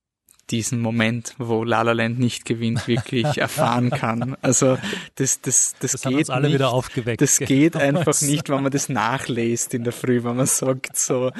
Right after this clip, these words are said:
Speaker 1: Oscars, einfach in diesem Trott zu sein und, äh, und der Oscar goes to La La Land, fast
Speaker 2: <laughs> Ja,
Speaker 1: Artikel
Speaker 2: genau.
Speaker 1: raus und plötzlich geht die Welt unter, <laughs> weil irgendwas schief geht. Ähm,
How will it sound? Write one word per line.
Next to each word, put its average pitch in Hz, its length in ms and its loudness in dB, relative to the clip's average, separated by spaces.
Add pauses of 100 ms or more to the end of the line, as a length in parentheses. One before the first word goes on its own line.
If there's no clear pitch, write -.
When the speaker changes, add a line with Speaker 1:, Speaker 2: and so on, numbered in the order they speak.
(160)
Speaker 1:
Oscars, 139 420 0 (220)
einfach 143 260 -2
in 151 180 -4
diesem 139 300 -2
Trott - 480 -6
zu - 320 -6
sein 151 680 -2
und, 135 280 -4
äh, 156 460 4
und 131 160 -4
der 131 300 0
Oscar 151 240 0
goes 147 240 0
to 156 100 -2
La 131 240 0
La 160 140 2
Land, 147 600 0 (240)
fast 143 340 0
Speaker 2:
<laughs> - 0 -
Ja, 151 180 2
Speaker 1:
Artikel 139 200 -2 (220)
Speaker 2:
genau. 127 60 -2
Speaker 1:
raus 156 400 2
und 170 200 2
plötzlich 170 520 -2
geht - 240 -4
die 139 160 -4
Welt 147 300 -2
unter, 180 600 -4 (120)
<laughs> 196 120 2
weil 160 160 2
irgendwas 165 800 -2
schief 147 320 -8
geht. 135 240 0 (360)
Ähm, 120 280 -2